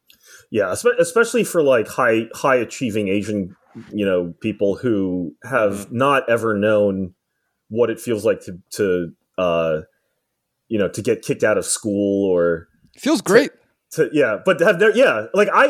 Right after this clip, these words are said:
Speaker 1: you know, I had the, I had the luck of having been suspended before in, in high school and stuff, but,
Speaker 2: Mm-hmm.
Speaker 1: um, you know, when you're so used to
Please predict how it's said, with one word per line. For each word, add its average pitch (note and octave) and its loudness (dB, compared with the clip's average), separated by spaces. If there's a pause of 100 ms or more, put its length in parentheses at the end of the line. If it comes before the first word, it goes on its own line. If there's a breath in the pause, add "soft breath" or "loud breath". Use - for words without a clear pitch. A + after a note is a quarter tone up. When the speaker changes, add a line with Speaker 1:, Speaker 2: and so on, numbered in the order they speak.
(120)
Speaker 1:
you A3 -2
know, E3 4
I G3+ 4
had A3 2
the, C3 2
I D3 4
had D3+ 2
the C3 2
luck A#2 0
of G#2+ -2 (360)
having A#2+ 0
been G2+ -2
suspended G#2 -4
before F#2+ -2
in, F#2 -8
in F#2 -6
high G2 -2
school F#2 -6
and F2+ -6
stuff, F2 -4
but, G2+ -2 (420)
Speaker 2:
Mm-hmm. G#2 -10
Speaker 1:
um, G2+ 0 (440)
you F3 2
know, C#3 4
when D#3+ 2
you're F3+ 4
so G#3+ 2
used F3 -2
to A#2 -4